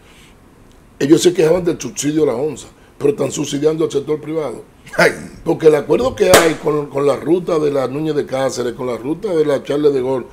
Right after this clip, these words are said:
Speaker 1: y con la ruta de la Churchill, es que si ellos no montan la cas-, la cantidad de pasajeros que estaba contemplado, el gobierno tiene que darle en subsidio una cantidad de dinero.
Speaker 2: Ingeniero, muchísimas gracias. Con usted se puede hablar muchas cosas, definitivamente.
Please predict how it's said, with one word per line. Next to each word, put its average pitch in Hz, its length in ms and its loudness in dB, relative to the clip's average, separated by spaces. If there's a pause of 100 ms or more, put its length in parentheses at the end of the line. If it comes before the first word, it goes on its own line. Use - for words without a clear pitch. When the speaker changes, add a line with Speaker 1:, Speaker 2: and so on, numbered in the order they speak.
(280)
Speaker 1:
y 139 100 -8
con 139 160 0
la 117 80 -2
ruta 160 280 0
de 160 80 0
la 139 140 0
Churchill, - 400 -14 (380)
es 180 300 6 (380)
que 143 140 2
si 143 240 2
ellos 180 220 6
no 247 100 2
montan 165 400 2
la 123 140 -2
cas-, 127 360 -4
la 135 140 -2
cantidad 131 640 -2
de 214 140 6
pasajeros 143 720 2 (260)
que 143 100 0
estaba 156 320 4
contemplado, 147 560 -2
el 113 80 -2
gobierno 120 320 -2
tiene 143 220 -2
que 120 80 -6
darle 131 220 -4
en 117 100 -10
subsidio 113 560 -10 (260)
una 120 180 -6
cantidad 113 340 -4
de 107 100 -10
dinero. 101 340 -12
Speaker 2:
Ingeniero, 196 380 8
muchísimas 185 420 2
gracias. 175 440 4 (380)
Con 165 140 4
usted 165 140 2
se 175 140 2
puede 180 160 6
hablar 180 160 6
muchas 180 300 0
cosas, 156 360 2
definitivamente. 151 880 -2